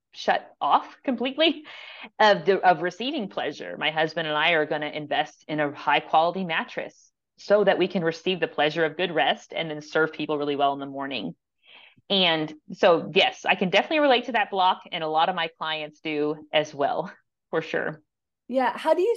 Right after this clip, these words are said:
Speaker 2: sort of help people to overcome that? Because, you know, when we're
Speaker 1: Mm-hmm.
Speaker 2: looking at, and we're about to get into the subject as well of, you know, unlocking
Speaker 1: Yeah.
Speaker 2: those gifts within yourself and writing and sharing that. I
Speaker 1: Mm-hmm.
Speaker 2: mean, you would have to be working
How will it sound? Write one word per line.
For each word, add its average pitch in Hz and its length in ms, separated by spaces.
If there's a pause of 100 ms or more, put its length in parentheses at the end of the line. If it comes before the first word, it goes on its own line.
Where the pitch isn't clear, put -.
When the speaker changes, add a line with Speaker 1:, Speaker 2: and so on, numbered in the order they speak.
Speaker 2:
sort 370 200
of 302 60
help 254 380
people 277 360
to - 160
overcome 233 600
that? 220 260
Because, 226 400
you 254 80
know, 247 140
when 302 260
we're 359 100
Speaker 1:
Mm-hmm. 254 80
Speaker 2:
looking 226 380
at, 196 140
and 208 100
we're 220 100
about 254 280
to 262 100
get 214 160
into 202 220
the 185 140
subject 180 420
as 185 160
well 175 260
of, 160 200
you 185 100
know, 160 240
unlocking 175 580
Speaker 1:
Yeah. 170 60
Speaker 2:
those 160 200
gifts 165 280
within 170 180
yourself 165 420
and 165 200
writing 170 640
and 160 140
sharing 175 400
that. 160 160 (360)
I 196 40
Speaker 1:
Mm-hmm. 190 180
Speaker 2:
mean, 285 260
you 254 260
would 262 260
have 302 340
to 285 80
be 240 220
working 220 720